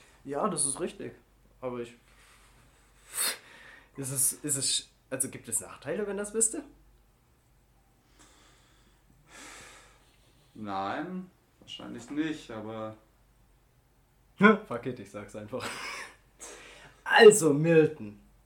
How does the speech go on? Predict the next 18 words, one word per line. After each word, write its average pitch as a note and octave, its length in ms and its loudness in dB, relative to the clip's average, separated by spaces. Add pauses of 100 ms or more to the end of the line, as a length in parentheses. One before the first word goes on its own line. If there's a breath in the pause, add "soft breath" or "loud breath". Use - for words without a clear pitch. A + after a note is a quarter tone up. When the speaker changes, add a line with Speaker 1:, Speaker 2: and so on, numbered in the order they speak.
(360)
Speaker 1:
Hey, C#3 240 -8
äh, C3+ 480 -8
ich D#3 220 -8
war F3 220 10
ja F3 100 6
in D#3+ 180 4
eurer D3+ 300 -2
Ver-, B2 840 -8
äh, B2+ 40 -12
Vergangenheit G#2+ 720 -10
und G2+ 420 -16
hab G#2+ 180 -12
so G#2 120 -18
geguckt, G#2 380 -16
was F#2 140 -14
da F#2 80 -14
so - 140 -12
abging. - 340 -16